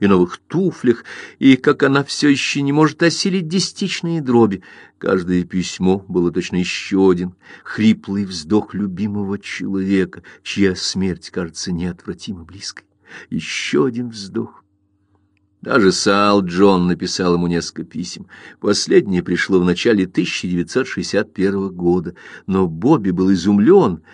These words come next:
и растроган, что Сал вообще ему написал. В по-детски крупном почерке С Джея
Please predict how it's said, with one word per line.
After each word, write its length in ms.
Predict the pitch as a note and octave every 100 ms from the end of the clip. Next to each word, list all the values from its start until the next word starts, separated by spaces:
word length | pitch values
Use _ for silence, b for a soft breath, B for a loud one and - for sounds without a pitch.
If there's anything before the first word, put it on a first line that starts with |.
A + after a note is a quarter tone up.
| B B
и 120 | G2+
растроган, 720 | A#2 C3+ - - G#2 D#3 F3+ F3+
что 280 | - -
Сал 360 | F3 - E3+ B2+
вообще 540 | G2 F#2 - - G#2+
ему 180 | C#3+ D3
написал. 500 | D3 D#3 - C3 C3 _ _ _ _ _ _ _ _ _ _ _ _ _
В 80 |
по-детски 560 | - B2+ G3 G#3 - G#2+
крупном 500 | - F3+ - G2 F#2
почерке 640 | C3 F3+ - - F#2+ F2+
С 100 | E2+
Джея 480 | D#2+ D#2+ G3 C3+ F2+